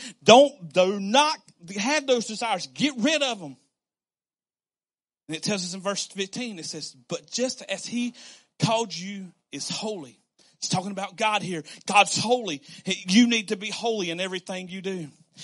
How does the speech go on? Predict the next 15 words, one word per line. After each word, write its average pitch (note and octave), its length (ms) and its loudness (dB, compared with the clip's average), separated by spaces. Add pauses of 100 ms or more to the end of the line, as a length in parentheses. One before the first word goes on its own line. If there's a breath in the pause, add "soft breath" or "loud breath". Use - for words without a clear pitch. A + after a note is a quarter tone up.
(140)
If C#3 160 -4
it G3 120 4
looks G#3+ 280 2
bad, G#3+ 300 6
if F#3 140 -2
it's F3+ 140 0
like, D3+ 120 -2
"Uh, D3 40 -4
I E3+ 420 0
don't E3 120 -8
think D#3 220 -6
I F3 80 -4
should C#3 260 -10
do G3+ 220 0
that," G3+ 240 -2